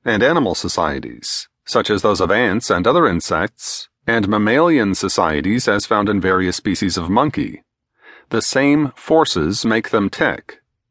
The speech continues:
Then I became intrigued by the ways the essential communication between cells during development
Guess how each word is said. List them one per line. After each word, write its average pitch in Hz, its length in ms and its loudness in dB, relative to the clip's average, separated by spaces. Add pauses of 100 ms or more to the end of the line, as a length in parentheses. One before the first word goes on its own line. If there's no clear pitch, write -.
(140)
Then 156 220 2
I 147 140 4
became 107 340 0
intrigued 101 640 0
by 117 220 4
the 113 100 4
ways 131 300 2
the 113 140 2
essential 165 560 2
communication 135 840 0
between 127 560 2
cells 127 560 2
during 120 240 2
development 95 680 0